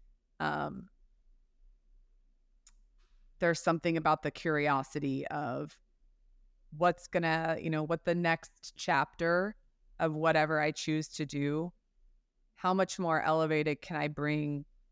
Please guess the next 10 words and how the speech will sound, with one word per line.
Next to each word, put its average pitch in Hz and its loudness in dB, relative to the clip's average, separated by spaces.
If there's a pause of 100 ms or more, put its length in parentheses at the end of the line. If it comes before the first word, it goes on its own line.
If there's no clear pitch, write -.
(140)
my 147 0
gifts 147 -2
now 156 4
that 151 2
I've 143 0
been 147 0
wrestling 143 -2
with 143 -4 (180)
that, 147 -4 (140)
like, 147 -8